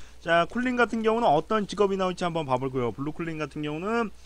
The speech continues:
영업사원이 나오셨고요. 예. 자, 어, 졸부님은 어제도 들어오셨었지만 이번엔 교사가 나오셨네요. 예. 교사 나오셨고요. 예.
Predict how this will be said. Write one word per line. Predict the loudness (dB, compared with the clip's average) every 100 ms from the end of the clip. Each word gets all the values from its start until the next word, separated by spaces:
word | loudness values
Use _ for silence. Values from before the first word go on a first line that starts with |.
| -18 -6 0
영업사원이 | 2 4 2 4 6 6 4
나오셨고요. | 2 2 0 -6 -6 -4 -4 -4 -4
예. | -4 -6 -6 -4 -2 -2 -2 -8 -20 -18
자, | -10 -6 -4 -4 -4 -4 -2 -4 -6 -10 -16 -16 -16 -12
어, | -4 0 0 0
졸부님은 | 2 0 0 -2 0 2 2 2 4
어제도 | 4 4 4 4 2 0
들어오셨었지만 | 0 0 0 -2 -2 -2 0 2 2 2 -6 -14 -8
이번엔 | 2 4 6 4 2
교사가 | 2 2 2 4 4
나오셨네요. | 4 4 2 0 0 2 2 0 0
예. | 0 -2 -2 0 0 -2 -8 -16 -8
교사 | -2 0 0
나오셨고요. | 0 0 0 -6 -4 -4 -4 -4 -4
예. | -4 -6 -6 -4 -6